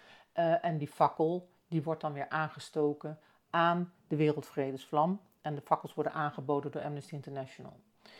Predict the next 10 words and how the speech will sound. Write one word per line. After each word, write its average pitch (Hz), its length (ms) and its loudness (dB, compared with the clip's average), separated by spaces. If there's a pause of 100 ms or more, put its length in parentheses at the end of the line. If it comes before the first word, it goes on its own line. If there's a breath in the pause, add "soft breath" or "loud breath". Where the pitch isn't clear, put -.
(360 loud breath)
Dus 185 200 -2
dat 233 200 12
is 233 140 2
een 208 380 4
jaarlijks 220 640 6
terugkerend 196 640 0
evenement 160 880 -2
waarbij 156 680 4
de 151 100 0
Wereldvredesvlam 147 1040 -2